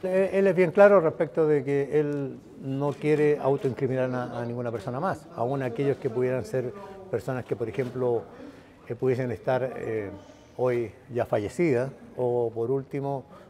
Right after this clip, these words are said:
aquellos que están lejanos como para incriminarlo. Por ejemplo, y señaló un caso,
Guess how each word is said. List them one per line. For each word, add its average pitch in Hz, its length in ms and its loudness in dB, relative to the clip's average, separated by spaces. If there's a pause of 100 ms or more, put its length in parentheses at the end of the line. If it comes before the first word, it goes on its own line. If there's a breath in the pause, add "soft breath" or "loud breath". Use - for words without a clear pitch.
aquellos 131 300 -2
que - 100 -8
están 127 400 -4
lejanos 143 420 -6
como 117 240 -6
para 110 460 -2
incriminarlo. 110 760 -4 (640 loud breath)
Por 107 140 0
ejemplo, 120 600 -2 (720)
y - 40 -20
señaló 110 600 -4
un 104 320 -8
caso, 113 340 -4